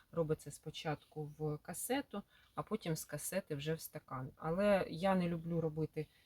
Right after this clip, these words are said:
цю лишню роботу, двічі пересаджувати, ну, інколи приходиться. В цьому році,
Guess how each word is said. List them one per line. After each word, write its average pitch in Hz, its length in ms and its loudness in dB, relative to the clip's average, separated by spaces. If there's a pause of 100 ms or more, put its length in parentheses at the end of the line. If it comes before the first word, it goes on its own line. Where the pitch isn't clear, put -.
(100)
цю 165 180 -4
лишню 165 360 0
роботу, 202 520 2
двічі 165 380 -4
пересаджувати, 190 960 0
ну, 202 360 0
інколи 170 460 2
приходиться. - 680 -10
В - 40 -14
цьому 190 280 -2
році, 165 320 -4